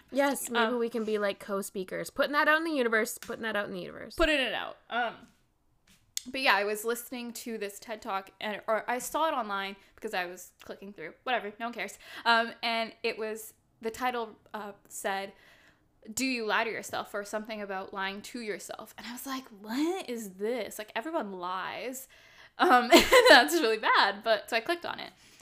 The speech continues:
Speaker 2: And it changed my perspective. Completely changed my perspective.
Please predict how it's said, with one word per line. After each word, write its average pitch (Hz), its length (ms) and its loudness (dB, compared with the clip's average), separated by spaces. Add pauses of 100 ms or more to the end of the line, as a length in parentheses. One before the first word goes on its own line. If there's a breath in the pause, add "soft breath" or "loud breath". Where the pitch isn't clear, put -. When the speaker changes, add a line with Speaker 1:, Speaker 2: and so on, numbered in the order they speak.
(200 soft breath)
Speaker 2:
And 277 180 -4
it - 180 -12
changed 254 720 -8
my 190 220 -6
perspective. - 600 -14 (560 soft breath)
Completely 285 640 -8
changed 220 260 -14
my 202 100 -12
perspective. - 480 -16